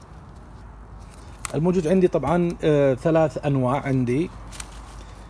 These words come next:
عندي السويت شارلي والفورتونا والفيستيفال. طبعًا أكثر حلا فيهم هو سويت شارلي، أكثرهم حلا.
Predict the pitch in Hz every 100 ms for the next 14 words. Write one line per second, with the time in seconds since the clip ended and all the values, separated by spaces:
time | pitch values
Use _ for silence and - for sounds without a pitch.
0 | - - 143 147 139 139 135 131 127 127
1 | 127 165 - 143 123 117 131 170 - -
2 | - - - - 156 139 160 - 156 135
3 | 135 147 139 - - - - - - 131
4 | 139 135 131 - 156 160 - 135 104 95
5 | 92 - - - - - - - - 180
6 | 160 190 202 - 190 160 - - 175 131
7 | - 156 151 214 214 160 160 151 147 151
8 | 151 - 165 156 - 110 135 170 151 170
9 | 143 151 127 113 98